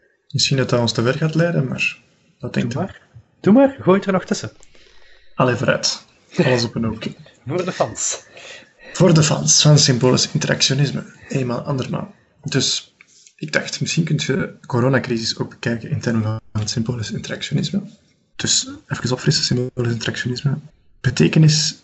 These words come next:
Speaker 1: zit op microniveau. Dus elk,
Speaker 2: Mhm.
Speaker 1: er zijn geen betekenissen aan zich, maar ieder op zijn eigen geeft betekenis aan bepaalde dingen.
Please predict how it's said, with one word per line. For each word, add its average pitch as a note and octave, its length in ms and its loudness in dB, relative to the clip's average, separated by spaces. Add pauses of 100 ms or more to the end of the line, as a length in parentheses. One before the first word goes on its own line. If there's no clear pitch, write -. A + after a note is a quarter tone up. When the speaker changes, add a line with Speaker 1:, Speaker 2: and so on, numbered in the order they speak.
Speaker 1:
zit B2 280 -4
op F#3+ 100 -6
microniveau. E3+ 580 2 (200)
Dus - 240 -6
elk, C#3+ 160 0
Speaker 2:
Mhm. A#2 140 -6 (300)
Speaker 1:
er B2+ 120 0
zijn B2 140 -2
geen B2+ 120 0
betekenissen C3 480 0
aan A#2+ 160 0
zich, D#3+ 380 -2
maar C3 360 -2 (400)
ieder D3+ 360 2 (140)
op - 160 -2
zijn A#2+ 180 2
eigen C#3 540 2 (260)
geeft B2+ 360 0
betekenis - 520 0
aan A#2+ 180 -4
bepaalde - 460 -6
dingen. - 280 -10